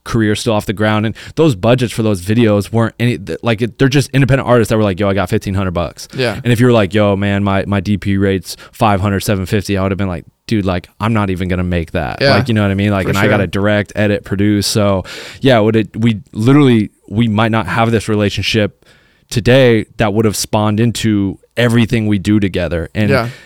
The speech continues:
Speaker 1: you know, because of your, you know, your initiative to be like, "Yo, anything,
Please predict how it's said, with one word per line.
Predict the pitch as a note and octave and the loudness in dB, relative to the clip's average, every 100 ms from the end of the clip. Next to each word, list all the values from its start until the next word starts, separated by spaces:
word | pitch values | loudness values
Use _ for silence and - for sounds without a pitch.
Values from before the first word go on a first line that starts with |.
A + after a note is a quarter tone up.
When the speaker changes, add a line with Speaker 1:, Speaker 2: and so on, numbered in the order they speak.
| _ - | _ -4
Speaker 1:
you | A#2 | -2
know, | G2+ | -2
because | F2+ A2+ G2 B2+ A#2 | -2 -6 0 2 2
of | A#2 G2 - | 0 -2 -8
your, | - G#2+ G2+ | -2 0 0
you | F#2 | -2
know, | G#2 F#2+ | -2 -2
your | F2+ F#2+ G2+ G2+ G2 F#2 - _ _ _ - - | -2 -2 0 0 -2 -4 -10 _ _ _ -14 -4
initiative | A2+ G#2+ B2 A#2 A2 F#2+ | 0 2 2 2 0 -2
to | F#2 | -2
be | G#2 | 0
like, | F2+ - | 0 -2
"Yo, | G#2+ F2+ - | -2 -4 -6
anything, | G#2 A#2 G#2 A2 G#2+ G#2 | -2 0 2 0 0 -4